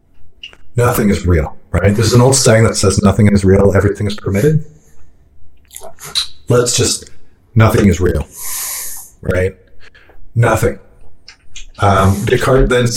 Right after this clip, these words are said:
he said, "I think, therefore I am." And I ended up writing a, a story called I Don't Think,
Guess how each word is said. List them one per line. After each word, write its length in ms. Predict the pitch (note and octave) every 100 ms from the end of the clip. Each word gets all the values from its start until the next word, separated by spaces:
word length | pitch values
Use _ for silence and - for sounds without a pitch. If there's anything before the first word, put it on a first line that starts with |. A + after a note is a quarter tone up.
| C3
he 160 | D#3 D3+
said, 240 | - B2
"I 80 | A#2
think, 360 | - C#3 C#3 A#2+
therefore 520 | A#2+ A#2 B2 G2+ G2+
I 120 | G2
am." 320 | G2 G#2 C#3+ - -
And 480 | A2 G#2 G2+ G#2 - A#2
I 140 | B2
ended 160 | C#3 C3+
up 140 | A#2+
writing 380 | G#2+ G#2+ A2 G#2+
a, 240 | G2 F#2 - -
a 280 | E2+ E2+ - -
story 360 | - G#2 F#2+
called 300 | - F#2+ F#2 - G2
I 120 | F#2+
Don't 320 | - - D#3+
Think, 480 | - F#2 F2+ -